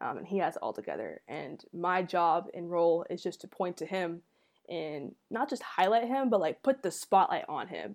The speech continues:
because I can share the word of God all day long, but I am, I'm not it. I'm not the word of God, and I can't, I can't, I don't have the power to save anyone. I don't have the power to heal anyone.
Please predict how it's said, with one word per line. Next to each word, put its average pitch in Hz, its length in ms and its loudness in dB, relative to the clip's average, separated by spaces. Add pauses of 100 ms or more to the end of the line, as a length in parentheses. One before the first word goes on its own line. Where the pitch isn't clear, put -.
because 165 640 0 (760)
I 220 320 10
can 165 560 -4
share - 380 4
the 226 60 6
word 214 120 8
of 208 80 4
God 208 160 6
all 208 80 6
day 208 100 4
long, 208 460 0 (100)
but 165 120 -2
I 185 240 6
am, 185 280 -2 (1700)
I'm 190 140 0
not 196 200 8
it. 240 220 4 (480)
I'm 190 180 0
not 190 160 4
the 202 60 0
word 196 140 4
of 180 60 -2
God, 202 240 0 (220)
and 180 100 -4
I 180 100 0
can't, - 640 -8 (1160)
I 190 160 4
can't, 202 240 -4
I - 40 -8
don't 180 80 -6
have 202 80 -4
the - 60 -8
power 190 260 -2
to 180 60 -6
save 190 320 -4
anyone. 202 540 -4 (600)
I 180 60 -4
don't 190 100 -6
have 190 100 -8
the - 60 -16
power 185 220 -4
to 185 60 -6
heal 202 260 -2
anyone. 202 540 -2